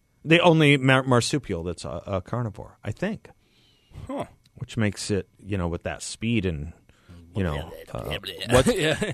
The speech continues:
Speaker 1: what, what, d-,
Speaker 2: He's got the big
Speaker 1: the,
Speaker 2: tongue.
Speaker 1: the, the dervish-like momentum and movement makes it
Speaker 2: Yeah.
Speaker 1: vicious and dim-witted. It's supposed to be dim-witted. Um, but, yeah, this notion of, um, I wanna say something more about Hunter Biden and leaving him alone, this very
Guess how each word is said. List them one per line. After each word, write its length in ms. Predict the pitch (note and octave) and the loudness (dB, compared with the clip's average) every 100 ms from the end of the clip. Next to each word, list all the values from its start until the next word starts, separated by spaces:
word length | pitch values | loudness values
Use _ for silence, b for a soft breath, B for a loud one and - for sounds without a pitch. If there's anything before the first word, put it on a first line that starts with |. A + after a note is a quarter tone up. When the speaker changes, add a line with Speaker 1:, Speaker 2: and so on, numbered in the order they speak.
| - | -8
Speaker 1:
what, 260 | - A#2+ - | -6 -6 -6
what, 240 | A2 - | -12 -14
d-, 80 | G#2+ - | -16 -16
Speaker 2:
He's 140 | G2 | -12
got 100 | G2 | -12
the 80 | - | -10
big 120 | F#2+ | -10
Speaker 1:
the, 40 | G2 | -8
Speaker 2:
tongue. 400 | F#2+ G2+ F#2+ F#2+ - | -2 -2 -2 -10 -6
Speaker 1:
the, 80 | |
the 60 | G2 | -4
dervish-like 800 | G2 A#2 A#2 G#2+ - G#2+ G#2 - | 4 4 6 2 2 2 2 2
momentum 720 | G2 F#2 F#2 G2 A2+ - F2 E2 | 0 2 2 2 0 0 -4 -2
and 140 | D#2 | -2
movement 560 | F#2 A2+ - A#1+ G1+ - | -2 -2 -4 -14 -14 -10
makes 260 | F2+ E2 - | -8 -8 -8
it 140 | D#2 _ _ _ F#2+ | -10 _ _ _ -20
Speaker 2:
Yeah. 240 | F2+ F#2 _ - | -18 -18 _ -10
Speaker 1:
vicious 560 | G#2 B2+ - - - - _ - | -6 -4 -6 -10 -14 -16 _ -2
and 220 | C3 D3 A#2+ | 2 2 4
dim-witted. 480 | C3 G#2 D2 D2+ - | 4 4 -2 -10 -16
It's 120 | - | -14
supposed 340 | - B2+ C3+ - | -2 0 0 0
to 60 | |
be 100 | G#2 | -6
dim-witted. 600 | F2+ F#2+ F2 D2 - - - b b b b b b | -4 -4 -4 -6 -14 -18 -20 b b b b b b
Um, 400 | A#2 A2 G#2+ G2 _ | 4 6 4 0 _
but, 200 | - A2+ A#2+ | 0 0 6
yeah, 180 | B2+ F2 | 4 6
this 260 | G2 - | 0 -2
notion 680 | G#2+ B2 D3 - - F#2 F2 E2 | 2 4 4 4 0 -2 -4 -8
of, 480 | - E2+ D#2+ D#2+ - | -6 -6 -6 -10 -6
um, 340 | E2+ D#2+ E2 _ B B B B - | -6 -6 -12 _ B B B B 0
I 140 | G3 | 2
wanna 320 | C4 E4+ E4+ | 2 0 0
say 180 | - A3 | 0 0
something 380 | - F#3 D#3+ B2+ | 2 0 2 4
more 160 | G#2+ | 4
about 220 | G2 E2+ - | 4 2 -2
Hunter 260 | F#2 - | -6 -4
Biden 400 | D#2+ E2 C#2 D#2+ | -2 0 0 -6
and 140 | C#2+ F#2 | -4 -2
leaving 280 | F2+ E2+ | -2 -4
him 140 | F2+ E2 | -4 -4
alone, 340 | D#2+ D2 C#2 | -2 -4 -6
this 200 | D2+ - - | -8 -8 -4
very 340 | F2+ F2 E2 | 0 0 -2